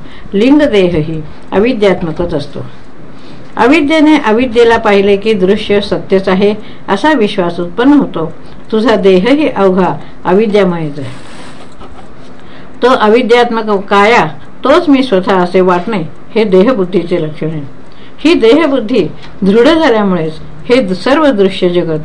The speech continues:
खरे वाटू लागते. इकडे आपण आम-, आपण म्हणजे देह असून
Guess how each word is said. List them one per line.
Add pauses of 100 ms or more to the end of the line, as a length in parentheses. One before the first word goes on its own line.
(120)
खरे
वाटू
लागते. (840)
इकडे
आपण
आम-, (100)
आपण
म्हणजे (220)
देह
असून